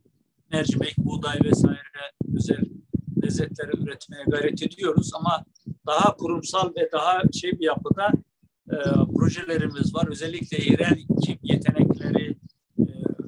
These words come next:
kilim dokuma gibi, ehram dokuma gibi, e, e, kına boyası mı, böyle, hani böyle,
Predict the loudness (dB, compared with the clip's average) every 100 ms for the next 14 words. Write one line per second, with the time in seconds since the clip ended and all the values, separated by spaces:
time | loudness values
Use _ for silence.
0 | -2 -2 -12 -12 -12 -12 -12 -12 -12 -10
1 | -8 -6 -8 -8 -8 -6 -8 -8 -4 -4
2 | -4 -6 -2 -2 -2 -8 -6 -4 -4 -8
3 | -18 -20 -20 _ -14 -10 -8 -8 -12 -12
4 | -12 -12 -14 -16 -20 _ -10 -10 -10 -18
5 | _ _ _ 4 4 2 -6 -16 _ 4
6 | 6 8 6 6 4 6 4 -2 -8 -4
7 | 0 2 2 2 2 4 4 2 2 2
8 | 4 4 2 0 0 0 -4 -2 0